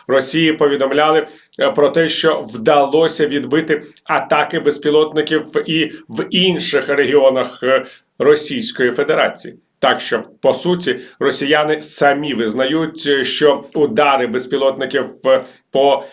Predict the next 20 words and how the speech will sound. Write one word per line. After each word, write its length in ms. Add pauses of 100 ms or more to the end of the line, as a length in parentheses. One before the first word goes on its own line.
(120)
їхніх, 720
е, 200
цілей 680
можуть 420
бути 400 (180)
масованими 840
ударами. 560 (240)
І 360 (100)
це 480 (320)
також, 680
е, 280 (200)
може 380
бути 400 (160)
серйозною 800
проблемою 580 (260)
для 380
російської 840
системи 560 (220)
протиповітряної 920
оборони, 400